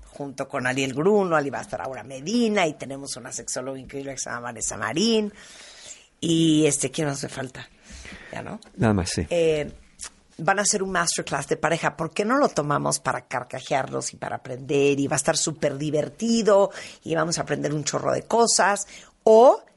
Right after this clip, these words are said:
Speaker 1: re-, regálenselo de sorpresa, métanlo de sorpresa,
Speaker 2: Sí.
Speaker 1: o métanla de sorpresa. Eso para todos los que necesitan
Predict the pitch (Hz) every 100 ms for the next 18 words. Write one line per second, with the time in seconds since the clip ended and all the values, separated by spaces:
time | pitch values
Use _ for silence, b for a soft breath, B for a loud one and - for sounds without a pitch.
0 | _ - 165 180 - 165 170 175 220 226
1 | 214 190 180 - 170 185 - 147 165 170
2 | 202 190 170 160 156 165 208 247 285 170
3 | B B B B - 175 202 208 240 233
4 | 196 - 139 170 156 - - b b b
5 | b b b 220 220 294 302 370 - _
6 | _ _ 165 160 202 208 190 - 151 151
7 | 156 - 170 - 185 185